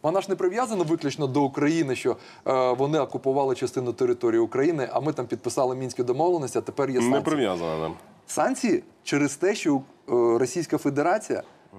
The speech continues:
Speaker 1: порушила грубо міжнародне право. І за це прийдеться відповідати, бо наступні не Україна,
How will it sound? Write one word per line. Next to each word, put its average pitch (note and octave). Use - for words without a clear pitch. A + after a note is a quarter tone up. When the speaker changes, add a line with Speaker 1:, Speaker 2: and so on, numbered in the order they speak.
Speaker 1:
порушила E3
грубо E3
міжнародне D3+
право. A2
І D3+
за C3+
це F#3+
прийдеться E3
відповідати, C3+
бо C3+
наступні A#3+
не C#3
Україна, F#3